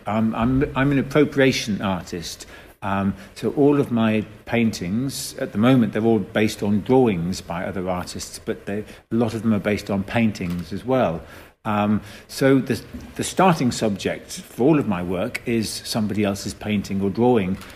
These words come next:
and I combine things together Um, I take colours from one thing, an, an arm from one painting, and a, a head from another painting, and join them together to make my own work.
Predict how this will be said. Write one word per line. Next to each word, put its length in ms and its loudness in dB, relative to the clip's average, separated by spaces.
and 120 4
I 140 4
combine 640 4
things 320 2
together 580 0
Um, 440 0
I 100 -4
take 280 -6
colours 440 0
from 180 -2
one 240 2
thing, 480 0
an, 240 -6
an 160 2
arm 320 4
from 240 -2
one 260 0
painting, 560 -2
and 80 -4
a, 280 -14
a 40 -8
head 360 -2
from 180 -4
another 240 -2
painting, 360 -6
and 120 -2
join 240 4
them 120 4
together 360 0
to 140 -10
make 340 -4
my 180 -4
own 220 0
work. 400 4